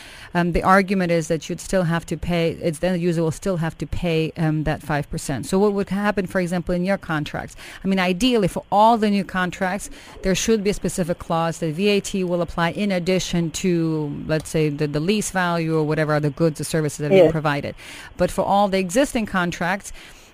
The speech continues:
Speaker 1: uh, so w-, I expect there'll be <laughs> a lot of debate and a lot of probably, um, disputes related to
Speaker 2: It's gonna
Speaker 1: that.
Speaker 2: be interesting. And a lot of our landlords, for example, don't live here in the U A E. They're not here. They live abroad.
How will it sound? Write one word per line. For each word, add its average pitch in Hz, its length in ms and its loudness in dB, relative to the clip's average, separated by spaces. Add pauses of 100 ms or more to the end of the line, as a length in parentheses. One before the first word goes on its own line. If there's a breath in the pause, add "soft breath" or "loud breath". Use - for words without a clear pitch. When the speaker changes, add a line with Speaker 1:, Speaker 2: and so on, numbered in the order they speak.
Speaker 1:
uh, 175 280 0
so 196 640 4
w-, 208 280 -2
I 208 160 4
expect 208 360 0
there'll 196 140 4
be 175 120 4
<laughs> - 0 -
a 226 60 8
lot 233 220 8
of 202 140 2
debate 185 420 2
and 175 120 0
a 170 40 2
lot 170 280 2
of 170 140 2
probably, 170 460 2
um, 165 200 0
disputes 202 520 -2
related 175 460 2
to 214 100 -4
Speaker 2:
It's 185 40 4
gonna 220 140 10
Speaker 1:
that. 185 40 8
Speaker 2:
be 196 120 10
interesting. 214 600 2
And 202 140 0
a 214 60 4
lot 226 160 4
of 247 100 -2
our 208 140 2
landlords, 208 500 -2
for 208 80 0
example, 190 380 -2
don't 196 300 -2
live 196 140 0
here 175 240 2
in 175 160 0
the 175 80 4
U 170 160 2
A 170 120 2
E. 175 200 -2
They're 170 180 -2
not 185 260 -8
here. 180 260 6
They 175 160 4
live 175 200 -2
abroad. 180 520 0